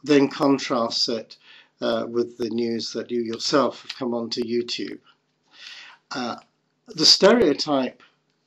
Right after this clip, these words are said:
certainly for myself, speaking as a Westerner, uh, is that much, uh, that comes out of, uh, Arabian and Islamic,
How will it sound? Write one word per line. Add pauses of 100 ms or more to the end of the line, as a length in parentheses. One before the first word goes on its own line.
certainly
for
myself,
speaking
as
a
Westerner, (760)
uh, (240)
is
that
much, (640)
uh,
that
comes
out
of, (100)
uh,
Arabian
and
Islamic,